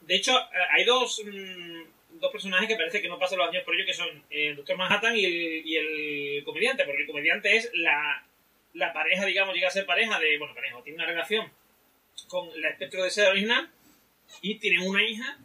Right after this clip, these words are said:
y, y cuando la hija se convierte en heroína y es espectro de seda, el comediante está dentro de ese grupo. Porque primero es The Minutemen y después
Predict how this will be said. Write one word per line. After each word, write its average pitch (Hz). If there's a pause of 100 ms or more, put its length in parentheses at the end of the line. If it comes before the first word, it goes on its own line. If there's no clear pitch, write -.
y, 165
y 160
cuando 160
la 151
hija 196
se 196
convierte 190
en 185
heroína 202
y 190
es 190
espectro 185
de 196
seda, 233
el 175
comediante 175
está 220
dentro 190
de 180
ese 185
grupo. 233 (540)
Porque 240
primero 202
es 208
The 180
Minutemen 220
y 196
después 190